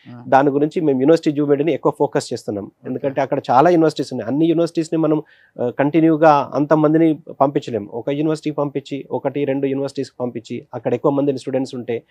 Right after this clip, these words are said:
Speaker 2: అక్కడ మనము in case of improving quality of education మనం ఏమైనా డాక్టర్స్ని పంపించినా కానీ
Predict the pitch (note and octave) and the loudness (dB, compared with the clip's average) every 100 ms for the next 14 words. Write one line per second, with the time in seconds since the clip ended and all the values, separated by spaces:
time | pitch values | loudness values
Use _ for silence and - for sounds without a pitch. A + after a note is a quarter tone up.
0 | _ _ - A#2+ C#3 C#3 C3+ C3+ C3 - | _ _ -10 -2 0 0 0 -2 -6 -10
1 | _ B2 B2+ C#3 C3+ C#3+ C#3 C3 C#3 C3+ | _ -10 -4 -4 -2 -4 -4 -6 -2 -2
2 | B2+ B2 B2 C#3 B2+ B2 A#2+ B2 C3+ B2 | 0 0 0 0 -2 -4 -6 -6 -4 -2
3 | B2 A#2+ B2+ A#2 A2+ A#2 C3 - B2 A#2+ | -2 0 -2 -2 -4 -2 -6 -6 -6 -6
4 | A#2+ - B2+ B2+ C3 | -6 -8 -6 -4 -4